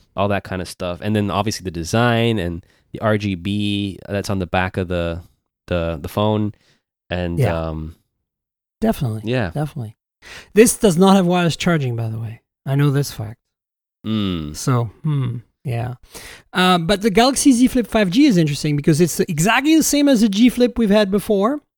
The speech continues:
Speaker 2: but with a Snapdragon eight sixty-five plus. So this is basically the five G version of the Z Flip, and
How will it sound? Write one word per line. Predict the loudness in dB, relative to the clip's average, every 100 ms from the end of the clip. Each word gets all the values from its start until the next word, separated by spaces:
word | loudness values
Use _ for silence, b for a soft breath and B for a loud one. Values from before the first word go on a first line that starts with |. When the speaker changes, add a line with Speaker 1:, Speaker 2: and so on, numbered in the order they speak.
| _ _ _ _
Speaker 2:
but | 0 4
with | 4 4
a | 0
Snapdragon | 0 0 2 2 0 0
eight | 0 0
sixty-five | 0 -2 0 -2 0 -2 -2
plus. | -2 -2 -6 -8 -10 -12 _ _ _ _ _ _ -4
So | 2 4 4 4
this | 2 2 2
is | 0
basically | 2 2 2 -2 2 2 2 0 -6 _ -6
the | -4
five | 0 -2 0
G | 0
version | 0 0 0 -4 -6
of | -4 -4 -4 -10 _
the | -4 0
Z | 0 0
Flip, | -2 -4 -6 -6
and | -2 -2 -2